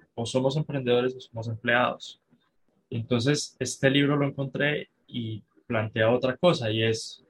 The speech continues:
se pueden hacer las dos cosas. Obviamente, pues, con, o sea, con un, con un enfoque distinto. Podemos ser emprendedores invirtiendo en empresas, siendo consultores,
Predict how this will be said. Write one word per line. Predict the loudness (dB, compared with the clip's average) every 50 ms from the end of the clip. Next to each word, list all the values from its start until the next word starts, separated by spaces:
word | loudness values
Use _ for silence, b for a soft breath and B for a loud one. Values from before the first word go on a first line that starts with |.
| _ _
se | -14 -12 -12 -4
pueden | 0 0 2 2
hacer | 0 0 -2 -2 -2
las | -2 -2 -2 -2
dos | -2 -2 -4 -6 _ -2
cosas. | -2 0 0 0 -2 -4 -6 -14 _ -4
Obviamente, | -2 0 0 0 0 -2 -4 -6 -6 -6 -6 -12 _ _ _ _ _
pues, | -4 -4 -4 -4 -10 -14 -16 _
con, | -6 -4 -4 -4 -6 -8 -8
o | -4
sea, | 0 0 0 0 _ -6
con | -6 -4
un, | -4 -4 -4 -6 -6 -6 -8 -10 _ _ _ _ _ _ _ _ _ _ _ _ _ _ -2
con | 0 2 4
un | 4 4
enfoque | 4 4 4 4 6 6
distinto. | 4 4 4 0 0 0 2 2 0 -2 -4 -8 -8 -8 _ _ _ _ _ _ _ _
Podemos | 2 4 4 4 4 4 0 0
ser | 0 0
emprendedores | 0 0 -2 -2 -4 -2 0 0 0 2 2 0 0 -2 -2 -8 -12 -14 _ _ _ _ -14
invirtiendo | -12 -10 -8 -10 -10 -6 -4 -2 -2 -2 -2 -4 -6
en | -6 -8
empresas, | -8 -8 -4 -2 -2 -2 -2 -4 -2 -2 -2 -2 -2 -6 -12 -16 _ _ _ _ _ _
siendo | -12 -4 -2 -2 -2 -2 -4
consultores, | -4 -4 -4 -4 -2 -4 -4 -2 2 4 6 6 6 6 4 4 0 -4 -10 -12 _